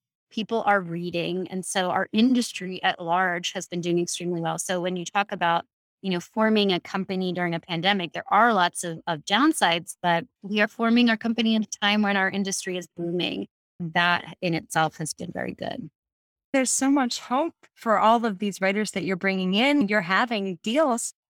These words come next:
Speaker 2: all the time. So tell us about some of those deals. What are some of the most
Speaker 1: Yes.
Speaker 2: deals that you've made?
Speaker 1: Well, we can talk about the wonderful Mickey.
Speaker 2: Yes.
Speaker 1: And who did come to me via my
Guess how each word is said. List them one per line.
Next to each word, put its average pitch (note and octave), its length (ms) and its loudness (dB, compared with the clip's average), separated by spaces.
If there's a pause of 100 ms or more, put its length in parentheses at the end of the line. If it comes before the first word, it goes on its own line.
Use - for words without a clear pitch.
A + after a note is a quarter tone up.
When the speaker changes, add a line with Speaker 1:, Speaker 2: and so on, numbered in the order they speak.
(120)
Speaker 2:
all A3 120 8
the G#3 100 -2
time. B3+ 440 0 (280)
So D4 140 0
tell D#4+ 240 4
us F4+ 180 0
about G3 300 2
some G#3+ 240 0
of G3+ 80 0
those F#3 260 -4
deals. D#3+ 420 -2
What A#3+ 120 2
are B3 60 2
some A#3+ 180 -4
of G#3+ 80 0
the G3+ 60 0
most F#3+ 220 0
Speaker 1:
Yes. A3 600 2
Speaker 2:
deals E3+ 140 -6
that F3 120 -4
you've F3 180 -4
made? D3 300 -4
Speaker 1:
Well, A#3+ 140 2
we B3+ 100 2
can C#4+ 140 2
talk A3+ 280 0
about C4+ 360 2
the C4+ 80 0
wonderful A3+ 500 2
Mickey. A3+ 880 2
Speaker 2:
Yes. A#3+ 580 2 (300)
Speaker 1:
And A#3 360 -2
who C4 140 -2
did B3 220 -4
come A3+ 280 0
to A#3+ 200 -2
me G#3+ 460 2
via G#3+ 520 2
my G3+ 600 0